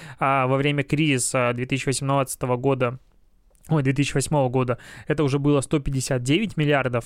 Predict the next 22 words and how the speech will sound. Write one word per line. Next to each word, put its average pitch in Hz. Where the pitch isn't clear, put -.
и 156
вот 139
в 123
девятнадцатом 139
году 147
двести 147
восемьдесят 139
один 135
миллиард. 127
То 147
есть -
фактически 147
в -
четыре 151
раза 156
вырос 135
рынок 143
роскоши 147
за 151
двадцать 139
три 139
года. 131